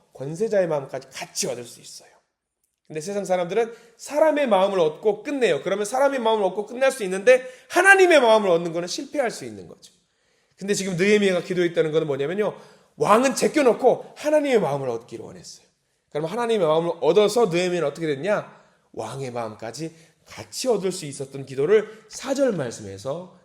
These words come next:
이, 뭐, 우리는 알 수 있는 거죠. 하나님께 묵도하고, 그래서 이 말씀이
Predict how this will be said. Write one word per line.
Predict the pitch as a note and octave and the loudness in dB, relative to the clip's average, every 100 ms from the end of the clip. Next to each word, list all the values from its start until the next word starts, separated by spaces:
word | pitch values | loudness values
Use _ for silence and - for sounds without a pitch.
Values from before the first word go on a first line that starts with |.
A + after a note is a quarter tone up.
| _ | _
이, | - - | -20 -18
뭐, | G2 G2+ | -12 -10
우리는 | A2+ A#2+ C#3 - | -10 -8 -10 -10
알 | - F3+ | -10 -10
수 | - | -10
있는 | G2+ F#2 - | -16 -20 -20
거죠. | - - _ _ _ _ | -20 -20 _ _ _ _
하나님께 | - G3 F3+ D#3+ | -10 -6 -6 -6
묵도하고, | A#2+ A2 - A2+ G2+ G2 | -8 -10 -10 -8 -8 -8
그래서 | C3 C#3 C#3 A#3 A#3 - - | -4 -2 -2 -6 -8 -20 -18
이 | A2 | -14
말씀이 | G2+ F#2 F2+ G#2+ F3 F#3 | -12 -12 -12 -10 -10 -10